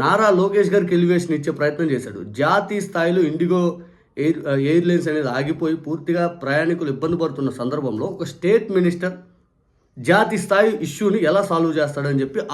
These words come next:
ఆర్నబ్ గోస్వామి సీరియస్ అయ్యాడు. ఎలా చెప్తున్నారు మీరు? అసలు నారా లోకేష్ ఏంటి ఈ నేషనల్ లెవెల్‌లో, ఆయన ఏమో నీ-, ఏవియేషన్ మినిస్టరా, ఆయన ఎలా సాల్వ్ చేస్తాడు, ఆయనకి ఏమి, ఏం తెలుసు అక్కడ, ఏం మాట్లాడుతున్నారు మీరు,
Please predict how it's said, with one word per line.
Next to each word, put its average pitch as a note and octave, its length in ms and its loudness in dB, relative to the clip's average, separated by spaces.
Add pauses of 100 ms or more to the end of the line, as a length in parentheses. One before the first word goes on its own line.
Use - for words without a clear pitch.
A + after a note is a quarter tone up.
ఆర్నబ్ D#3+ 360 0
గోస్వామి E3 420 -6
సీరియస్ G3 300 0
అయ్యాడు. F#2+ 220 -8 (840)
ఎలా F#3+ 180 4
చెప్తున్నారు G#3+ 480 2
మీరు? F3+ 240 2 (140)
అసలు D#3+ 220 -4
నారా E3 280 0
లోకేష్ G#3 380 -2
ఏంటి D3 340 -2 (680)
ఈ F3 40 0 (100)
నేషనల్ G3 380 2
లెవెల్‌లో, G3+ 340 4
ఆయన D#3+ 200 2
ఏమో F#3 120 2
నీ-, D#3 120 2 (360)
ఏవియేషన్ G3+ 440 0
మినిస్టరా, D#3 400 -2 (1000)
ఆయన G3 120 0 (100)
ఎలా G3+ 140 2
సాల్వ్ G#3 300 0
చేస్తాడు, D3 340 -2
ఆయనకి D3 300 0
ఏమి, A3+ 240 2 (120)
ఏం G#3 200 4
తెలుసు G3+ 220 0
అక్కడ, D3+ 180 -6 (140)
ఏం F#3+ 120 0
మాట్లాడుతున్నారు F3+ 680 -2
మీరు, C3+ 180 -2